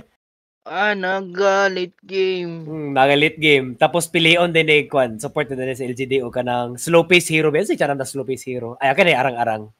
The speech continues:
Speaker 2: Lion, there is sa
Speaker 1: Lion.
Speaker 2: L G D. Pero, there is sa Extreme Gaming, ah, medyo na kurat si Ame, ah. Grabe, first pick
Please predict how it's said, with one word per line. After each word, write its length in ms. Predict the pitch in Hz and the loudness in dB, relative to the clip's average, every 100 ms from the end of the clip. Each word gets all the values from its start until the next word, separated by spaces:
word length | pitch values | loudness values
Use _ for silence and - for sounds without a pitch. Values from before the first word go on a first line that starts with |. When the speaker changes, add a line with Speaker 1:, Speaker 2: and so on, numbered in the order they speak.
| _ _ _ _ - | _ _ _ _ -4
Speaker 2:
Lion, 420 | 127 139 135 123 117 | 2 4 4 -2 -4
there 160 | 120 | -4
is 80 | 117 | 0
sa 240 | 131 131 | 0 0
Speaker 1:
Lion. 160 | 135 143 | -2 -4
Speaker 2:
L 60 | 127 | -4
G 80 | 131 | -8
D. 60 | 127 123 120 - _ _ _ - | -8 -10 -10 -16 _ _ _ -4
Pero, 320 | 247 294 311 | 0 2 4
there 160 | 330 | 2
is 80 | 320 | 2
sa 320 | 311 285 269 | 8 10 12
Extreme 400 | 240 226 233 233 | 10 2 0 0
Gaming, 400 | 202 220 214 202 | 6 6 6 2
ah, 100 | 147 | 2
medyo 460 | 175 180 156 190 180 | 2 0 0 0 2
na 340 | 175 165 156 143 | 4 4 4 2
kurat 240 | 175 180 | 2 2
si 80 | 180 | 4
Ame, 320 | 151 175 202 | 6 6 4
ah. 160 | 175 277 _ | 2 -2 _
Grabe, 380 | - 190 - 226 | -20 -20 -10 -6
first 320 | 262 262 - | -4 -4 -6
pick 240 | 269 254 | -8 -8